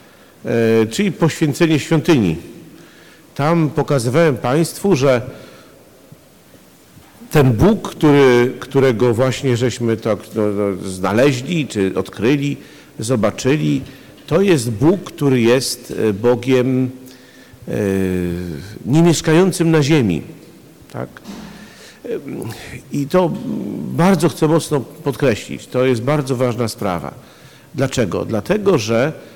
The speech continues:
my, e, w, w, jeżeli przyjmiemy, że Bóg jest jeden, że Bóg jest Panem historii, że Bóg jest ponad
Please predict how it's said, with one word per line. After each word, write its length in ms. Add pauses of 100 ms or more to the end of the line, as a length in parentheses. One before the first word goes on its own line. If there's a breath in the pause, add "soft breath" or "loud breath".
(200 loud breath)
my, 540
e, 160
w, 520
w, 420
jeżeli 520
przyjmiemy, 840
że 200
Bóg 400
jest 480
jeden, 680 (420 loud breath)
że 200
Bóg 360
jest 240
Panem 340
historii, 760
że 180
Bóg 320
jest 240
ponad 440